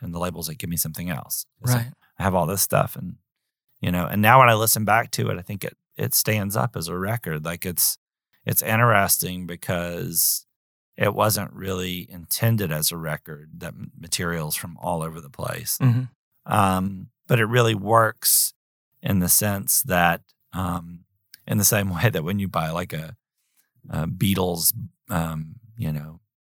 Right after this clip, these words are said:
Speaker 1: bootleg L P with lots of outtakes from four different albums hobbled together,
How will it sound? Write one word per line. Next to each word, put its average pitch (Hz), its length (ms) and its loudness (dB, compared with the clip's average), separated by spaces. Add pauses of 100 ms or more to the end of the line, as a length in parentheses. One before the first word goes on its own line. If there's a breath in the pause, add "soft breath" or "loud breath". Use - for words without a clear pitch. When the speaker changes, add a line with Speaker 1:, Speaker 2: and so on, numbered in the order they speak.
(320)
Speaker 1:
bootleg 87 680 0
L 90 180 -4
P 87 460 -2
with 82 220 -14
lots 85 240 -2
of 90 80 -8
outtakes 87 680 -2
from 82 520 -6
four 95 280 0
different 90 320 -6
albums 87 680 2
hobbled 82 340 0
together, 87 640 0